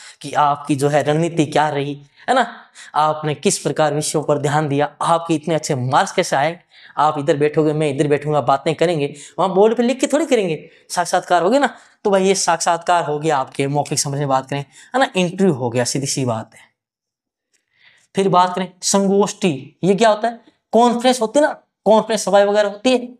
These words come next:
हॉल में मीटिंग वगैरह जो होती है, सामने खड़ा है मीटिंग दे रहा है, सीधी सी बात है,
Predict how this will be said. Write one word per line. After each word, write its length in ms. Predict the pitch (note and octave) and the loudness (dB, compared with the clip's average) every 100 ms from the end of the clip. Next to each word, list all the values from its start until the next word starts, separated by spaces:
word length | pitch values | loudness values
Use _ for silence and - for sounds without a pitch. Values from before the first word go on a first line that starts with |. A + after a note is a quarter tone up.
| _ _ _ _ - | _ _ _ _ 0
हॉल 160 | F3 | 2
में 120 | F3+ | 2
मीटिंग 380 | F3+ E3+ G#3 F#3+ | 0 0 0 2
वगैरह 220 | E3+ F3+ | 2 2
जो 140 | F3+ F3 | 2 2
होती 280 | F3+ B3 A#3+ | 2 4 4
है, 260 | - - - | 4 -2 -2
सामने 340 | D#3+ E3 E3+ | 0 0 -2
खड़ा 200 | E3 G3 | 0 0
है 200 | F3 E3 E3 - | 0 -2 -6 0
मीटिंग 340 | E3 D#3+ D#3+ | 0 2 0
दे 120 | D3 D3 | 2 2
रहा 120 | C3+ | 0
है, 240 | C3+ C#3+ - | -6 -14 -4
सीधी 220 | F#3+ F3+ | -2 2
सी 120 | F#3 | 2
बात 220 | E3+ D#3+ | 2 2
है, 120 | D#3+ | 0